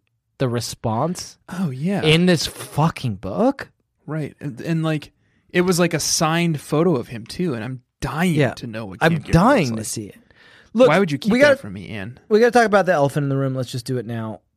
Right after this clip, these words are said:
Speaker 1: Um, there's not, Tanner's looking performatively behind him as if there were an elephant in the room,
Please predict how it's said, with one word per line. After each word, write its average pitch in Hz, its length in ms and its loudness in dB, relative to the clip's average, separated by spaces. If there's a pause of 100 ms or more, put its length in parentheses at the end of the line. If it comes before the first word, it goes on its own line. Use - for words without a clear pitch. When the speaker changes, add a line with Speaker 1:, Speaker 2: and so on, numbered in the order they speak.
Speaker 1:
Um, 117 440 -2 (1160)
there's 165 180 -4
not, 190 300 0 (640)
Tanner's 156 420 -2 (100)
looking 135 440 -4 (200)
performatively 123 800 -4
behind 101 420 -10
him 98 100 -10
as 98 160 -14
if - 180 -14
there 101 140 -8
were 104 500 -10
an 110 140 -12
elephant 92 540 -16
in 90 180 -14
the 82 120 -16
room, - 220 -18